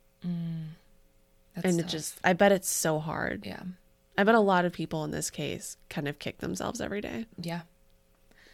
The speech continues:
Speaker 1: In two thousand and eleven, a new sheriff came to town, well, came to San Luis Obispo, and his name was Ian Parkinson, and he promised to go back from the beginning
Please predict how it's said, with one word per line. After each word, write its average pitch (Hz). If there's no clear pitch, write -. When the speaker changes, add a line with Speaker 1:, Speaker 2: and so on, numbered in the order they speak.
Speaker 1:
In 220
two 233
thousand 240
and 233
eleven, 170
a 190
new 302
sheriff -
came 165
to -
town, 170
well, 170
came 165
to 165
San 160
Luis 156
Obispo, 180
and 214
his 285
name 202
was 190
Ian 185
Parkinson, -
and 185
he 262
promised 202
to 190
go 208
back 165
from 190
the 208
beginning 165